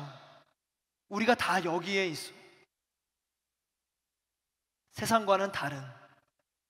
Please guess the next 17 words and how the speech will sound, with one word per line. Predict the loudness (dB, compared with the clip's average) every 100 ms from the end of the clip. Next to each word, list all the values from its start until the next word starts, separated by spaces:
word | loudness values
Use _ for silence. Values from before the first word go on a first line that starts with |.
| _ _ _ _
감옥에 | -4 -2 2 0
갇혔을 | 0 -4 -2 0 0 -2 0
때 | 0
그렇게 | 0 -2 -2 -2
찬양하더니 | -2 2 4 4 2 0 -6 -14 -18 -20 -20 -20 _ _ _ _
어느 | 6 8
누구도 | 6 6 6 4
찬양하지 | 4 4 6 6 8 8
않을 | 6 6
때 | 4
찬양했던 | 2 0 2 0 -2 -2
그들을 | 0 2 2
보면서 | 0 -2 -4
다른 | 0 0 0
죄수들은 | -4 -8 -6 -8 -6
귀를 | -4 -4 -2
기울였거든요. | -4 -2 -4 -4 -10 -12